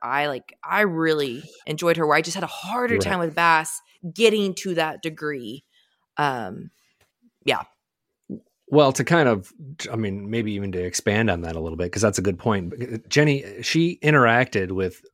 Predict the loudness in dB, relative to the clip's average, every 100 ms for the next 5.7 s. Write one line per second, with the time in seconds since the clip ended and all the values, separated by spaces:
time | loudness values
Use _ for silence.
0 | _ -10 -6 0 2 0 -2 0 2 2
1 | 0 0 2 2 0 -4 -8 -4 -4 -4
2 | -12 -12 -20 -20 -20 -4 2 2 2 -2
3 | -2 0 0 0 -4 -2 2 2 0 -2
4 | -2 -2 -2 0 0 2 0 0 -2 -4
5 | 0 2 4 4 4 2 0